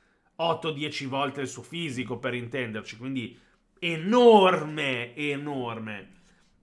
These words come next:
E il resto del, dei pietrificati vengono colpiti dalle onde d'urto proprio dell'esplosione stessa.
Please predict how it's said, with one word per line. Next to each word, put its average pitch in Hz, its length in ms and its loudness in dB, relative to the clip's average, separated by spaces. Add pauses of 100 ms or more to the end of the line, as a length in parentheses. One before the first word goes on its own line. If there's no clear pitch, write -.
E 240 480 -2 (340)
il 147 220 -2
resto 196 400 0
del, 104 1000 -6
dei 170 300 -4
pietrificati 175 800 -6
vengono 190 760 -4 (320)
colpiti 196 840 2
dalle 156 340 -2
onde 165 380 -6
d'urto 131 400 -6
proprio 113 320 -8
dell'esplosione 104 760 -12
stessa. - 560 -20